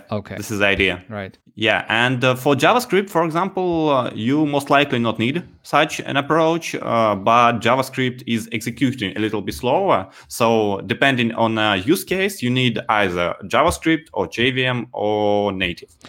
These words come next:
Speaker 1: Right, because the other question I was gonna ask is, if I can run, you know, if I'm writing this in Kotlin, I can actually target JavaScript instead of J V M. Is that, is that
Speaker 2: Mm-hmm.
Speaker 1: possible?
Speaker 2: Uh,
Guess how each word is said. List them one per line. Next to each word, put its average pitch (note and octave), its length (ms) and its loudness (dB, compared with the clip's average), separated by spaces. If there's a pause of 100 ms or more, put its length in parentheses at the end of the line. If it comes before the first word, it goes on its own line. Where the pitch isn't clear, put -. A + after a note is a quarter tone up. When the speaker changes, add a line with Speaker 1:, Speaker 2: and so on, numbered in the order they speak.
(180)
Speaker 1:
Right, E3 200 6
because D3+ 280 2
the E3 80 6
other F#3+ 180 8
question D3 380 2
I C#3 40 2
was C3 120 0
gonna B2+ 160 0
ask C3 320 0
is, B2+ 240 -2 (440)
if D3+ 240 0
I E3 160 4
can C#3+ 300 -2
run, C#3+ 420 0 (120)
you C#3 120 -4
know, C3+ 120 0
if A#2+ 120 -2
I'm D3 360 -2
writing C#3+ 380 0
this B2 180 -4
in B2+ 140 -4
Kotlin, B2+ 540 0 (260)
I C#3 120 4
can C#3+ 160 0
actually C3+ 380 0
target B2 600 -2 (240)
JavaScript D3+ 640 2
instead B2+ 260 -2
of A#2 120 -2
J A#2+ 180 0
V A#2+ 180 -2
M. F3 220 0 (1040)
Is B2+ 160 -2
that, C#3+ 200 2 (200)
is C3 160 0
that B2+ 200 4
Speaker 2:
Mm-hmm. G2 60 -4
Speaker 1:
possible? F3+ 600 0 (1800)
Speaker 2:
Uh, G2 500 4